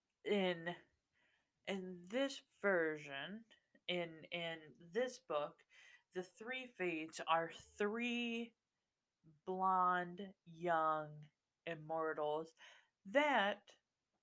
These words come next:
have been in a relationship with Ren. None of the guys wanna go, but someone has to go with, with, uh, Octavia to do this, and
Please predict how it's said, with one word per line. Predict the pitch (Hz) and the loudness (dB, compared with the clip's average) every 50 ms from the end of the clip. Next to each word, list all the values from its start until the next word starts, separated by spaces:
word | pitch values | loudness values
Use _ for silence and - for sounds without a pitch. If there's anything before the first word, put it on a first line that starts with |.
| _ _ _ _ _ _ - | _ _ _ _ _ _ -4
have | - 202 202 170 | 0 0 0 4
been | - 202 196 180 | 4 2 4 4
in | 190 190 175 180 | 2 0 0 0
a | |
relationship | 175 175 180 185 185 202 214 226 226 - - 185 160 - - 170 151 147 - - _ - | 0 0 0 2 2 0 0 0 -2 -4 -8 -10 -10 -6 -4 -2 -2 -2 -2 -6 _ -8
with | 165 165 160 151 | -8 -8 -8 -4
Ren. | 147 156 143 147 156 - 160 - _ _ _ _ _ _ _ _ _ _ _ _ _ 180 196 214 233 | -2 -2 -2 -2 -4 -12 -18 -20 _ _ _ _ _ _ _ _ _ _ _ _ _ -14 -12 -2 2
None | 262 277 285 302 311 | 4 6 6 6 4
of | 339 330 302 | 4 2 4
the | 285 269 269 | 2 2 2
guys | 226 220 208 196 190 185 - 185 | 2 0 2 2 0 -2 -2 0
wanna | 185 180 175 175 | 0 0 0 0
go, | 175 180 170 165 165 151 151 - - | 2 2 2 2 2 0 -4 -4 0
but | - 214 208 190 175 165 160 156 - - - _ _ - - - - _ _ | 2 4 8 8 8 8 6 4 0 -6 -10 _ _ -20 -20 -20 -20 _ _
someone | - - - - - 208 208 214 220 220 208 | -18 -16 -6 -2 0 0 2 2 4 2 2
has | 180 180 180 170 170 - - | 2 2 -2 -2 -2 -2 -4
to | 190 180 | -4 -4
go | 175 180 175 165 160 160 160 156 156 156 160 | 0 2 2 4 4 4 2 0 -4 -6 0
with, | 165 175 165 156 156 156 156 156 _ _ _ _ _ _ _ _ _ _ _ _ _ _ _ _ _ _ _ _ _ _ _ _ _ _ _ _ - | 2 4 4 4 2 0 -2 -6 _ _ _ _ _ _ _ _ _ _ _ _ _ _ _ _ _ _ _ _ _ _ _ _ _ _ _ _ -8
with, | - 180 170 185 185 180 175 170 165 - - - _ _ - | -4 0 2 4 6 6 4 4 2 -2 -10 -20 _ _ -2
uh, | 160 170 165 160 151 147 147 165 180 | 0 2 4 4 2 2 2 0 -2
Octavia | 180 - - 202 180 170 165 180 170 | -2 -2 -4 -4 -2 -2 -2 -6 -6
to | 170 175 | -6 -4
do | 202 247 247 | -4 -2 0
this, | - 170 165 165 - - | 2 0 0 0 -2 -6
and | 180 175 | -6 -4